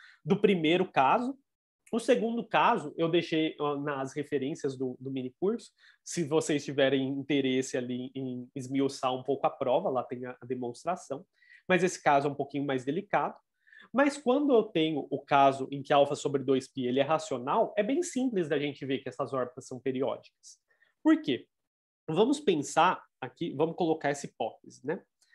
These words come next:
Então, o alfa sobre dois π é P sobre Q. Então, alfa é igual a P sobre Q vezes dois π, certo? E aí eu peguei um x zero dentro do meu S um e ele vai ser um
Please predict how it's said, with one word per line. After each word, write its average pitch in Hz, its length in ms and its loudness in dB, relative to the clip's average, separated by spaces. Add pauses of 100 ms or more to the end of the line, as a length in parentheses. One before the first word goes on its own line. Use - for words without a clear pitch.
(320)
Então, 214 280 4
o 175 160 4
alfa 180 480 6
sobre 160 320 0
dois 165 240 0
π 170 280 -8
é 185 100 2
P 165 180 -2
sobre 175 300 -4
Q. - 200 -20 (640)
Então, 277 240 2
alfa 135 400 4
é 147 80 2
igual 127 200 2
a 127 40 0
P 220 220 4
sobre 165 260 -2
Q 156 340 -2 (200)
vezes 165 340 0
dois 175 300 0
π, - 260 -8 (300)
certo? 160 260 -8 (880)
E 311 80 6
aí 311 100 8
eu 269 80 8
peguei 247 260 2
um 254 80 2
x 254 220 2
zero 156 380 2 (180)
dentro 170 380 0
do 160 60 -6
meu 143 180 2
S 131 260 0
um 185 200 0 (300)
e 277 40 2
ele 269 120 6
vai 269 140 6
ser 226 160 2
um 254 220 2